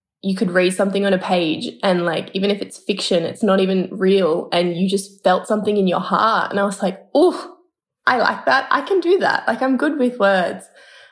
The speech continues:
And so, yeah, it was like a,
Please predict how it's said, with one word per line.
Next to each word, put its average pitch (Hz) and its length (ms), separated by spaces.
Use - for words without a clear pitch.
And 208 460
so, 208 720
yeah, 269 300
it 233 140
was 247 140
like 285 200
a, 254 300